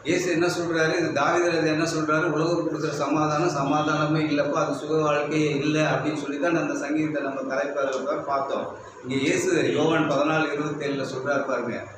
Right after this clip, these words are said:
"நான் உங்களுக்கு ஒரு சமாதானம் கொடுத்துட்டு போறேன், அது உலகம் கொடுக்குற மாதிரி சமாதானம் கிடையாது,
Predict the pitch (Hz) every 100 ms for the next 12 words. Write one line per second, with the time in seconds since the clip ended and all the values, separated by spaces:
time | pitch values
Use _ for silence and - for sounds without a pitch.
0 | - - 120 151 151 151 147 135 127 131
1 | 160 160 139 - 131 - - - 123 123
2 | 175 220 - - - 117 131 151 180 160
3 | 151 - 139 127 139 151 - 120 127 131
4 | 127 120 110 113 110 107 160 - -